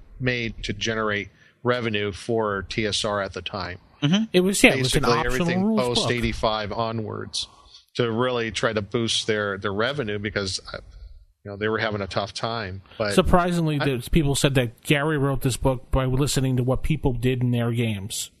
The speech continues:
Speaker 1: Yeah,
Speaker 2: Mm-hmm.
Speaker 1: I could see that.
Speaker 3: And people wanted optional rules, so he said, "All right, well, I need to make money. I need to put food on my table. So
Speaker 1: Yeah.
Speaker 3: I'm writing the book and make it canon."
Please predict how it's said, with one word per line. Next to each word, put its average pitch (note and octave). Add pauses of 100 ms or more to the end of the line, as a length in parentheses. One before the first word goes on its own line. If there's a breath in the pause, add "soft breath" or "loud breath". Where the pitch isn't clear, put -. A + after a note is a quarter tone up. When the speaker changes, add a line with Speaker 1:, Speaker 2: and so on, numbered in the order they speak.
(500)
Speaker 1:
Yeah, C4+
Speaker 2:
Mm-hmm. C3 (400)
Speaker 1:
I B2
could B3+
see D#3
that. G#2
Speaker 3:
And C#3
people D3+
wanted D3
optional D3
rules, C#3
so C3
he C3
said, C#3+
"All G#3+
right, D3+
well, C3+
I C#3
need C3
to C3+
make B2+
money. B2+
I -
need C3+
to B2
put C3+
food D3
on C#3
my C3
table. B2 (440 loud breath)
So -
Speaker 1:
Yeah. D3+ (300)
Speaker 3:
I'm C#3+
writing C3
the E3
book C3+
and C3+
make B2+
it C#3
canon." A#2